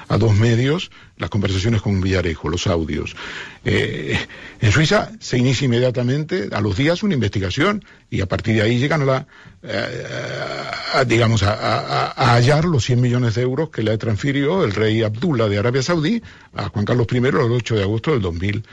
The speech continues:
ocho. Aquí no se hace nada. Los jueces en realidad hacen todo lo contrario, tapan la historia. Y la agencia tributaria no abre ni en el dieciocho, ni en el diecinueve, ni en el veinte, ni el veintiuno, ni el veintidós, ninguna inspección a los efectos de saber qué pasa.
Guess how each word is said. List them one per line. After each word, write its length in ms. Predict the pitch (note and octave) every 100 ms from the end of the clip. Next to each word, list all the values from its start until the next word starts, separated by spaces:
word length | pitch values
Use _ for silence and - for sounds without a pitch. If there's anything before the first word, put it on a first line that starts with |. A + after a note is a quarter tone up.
| - -
ocho. 560 | D3 C3+ A#2 - D#2+ - - - - C3+
Aquí 200 | C#3+ G#3+
no 100 | G#3
se 100 | G#3
hace 160 | F#3
nada. 320 | A2 F2+ E2+
Los 140 | F2+ A2+
jueces 300 | F3+ F#3 E3+
en 80 | F3
realidad 300 | D3 D3 F3
hacen 200 | E3 E3+
todo 120 | F3
lo 100 | E3+
contrario, 540 | F3+ D#3+ F#2 D2 E2
tapan 360 | - A2 - B2+
la 60 | A#2
historia. 640 | F#2 - D2+ C#2+ D#2+ F2+ - - -
Y 100 | D#3
la 80 | E3
agencia 260 | E3+ D#3
tributaria 460 | D#3+ D#3+ D#3 F3+ G3
no 120 | D3
abre 200 | A#2 G#2+
ni 140 | A#2 B2+
en 80 |
el 120 | B2+ B2+
dieciocho, 520 | B2+ - C#3 - A2+
ni 120 | A2+
en 80 | A#2+
el 60 |
diecinueve, 480 | A#2+ A#2 D3+ C#3 B2
ni 100 | C3
en 100 | B2+
el 80 | B2
veinte, 280 | C#3 A#2+ A#2+
ni 80 | A#2
el 80 |
veintiuno, 500 | A2+ A#2 D3+ A3+ A#3+ - - - _ _ - -
ni 120 | B2+
el 100 | C3+
veintidós, 440 | C3 A#2+ A3+ B3+ - _ -
ninguna 520 | C3 C#3+ C3 D#3 C#3
inspección 760 | B2 - G2+ - F#2 - - _ -
a 80 | -
los 160 | A2+ A2+
efectos 300 | A#2+ G#2+ A#2
de 60 |
saber 260 | F2+ F#2+ F#2
qué 140 | G#2
pasa. 420 | - D2+ - C#2+